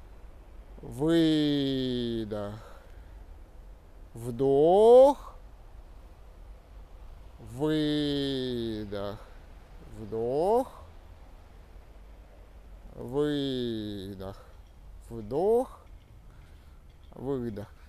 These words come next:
Голова поворачивается вместе с телом. При этом можно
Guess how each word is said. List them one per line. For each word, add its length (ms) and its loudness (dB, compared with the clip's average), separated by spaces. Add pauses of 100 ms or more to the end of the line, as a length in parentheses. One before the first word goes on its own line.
(680)
Голова 580 4
поворачивается 920 4
вместе 400 -4
с 60 -4
телом. 640 0
При 200 0
этом 260 4
можно 480 0